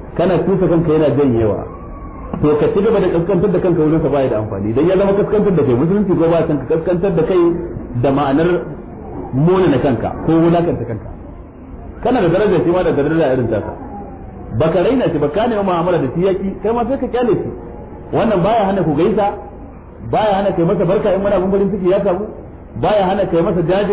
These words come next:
in wani bakin ciki ya samu, amma shi ma yadda ya kulle ka kai ma sai ka dan ba shi hutu. Wannan ko ba sunan sa girman kai ba.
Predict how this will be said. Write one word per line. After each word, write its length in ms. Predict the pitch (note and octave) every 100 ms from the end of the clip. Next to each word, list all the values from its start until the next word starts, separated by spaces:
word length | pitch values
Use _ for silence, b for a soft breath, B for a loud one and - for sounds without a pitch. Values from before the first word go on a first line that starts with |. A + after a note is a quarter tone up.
| G#3
in 80 | G#3+
wani 160 | G#3+
bakin 220 | G#3+ G#3 G3+
ciki 180 | G3+ F#3
ya 140 | G3+
samu, 280 | F#3+ F3 A3 - - - - -
amma 240 | C3 E3+ G#3
shi 80 | A3+
ma 140 | A#3 B3
yadda 160 | G#3+
ya 60 | A3 A3+
kulle 200 | B3+ A3+
ka 80 | F#3+
kai 120 | G3+
ma 80 | G#3
sai 80 | A3
ka 80 | -
dan 120 | D#3 D#3
ba 80 | D#3
shi 80 | C3+
hutu. 260 | A2 - - - - - - - - - - - -
Wannan 340 | B2 E3+ E3 E3
ko 80 | C#3+
ba 140 | B2 C#3
sunan 200 | C#3+ C3+
sa 80 |
girman 300 | A2+ A2+ A2+
kai 140 | A2 G#2+
ba. 120 | F#2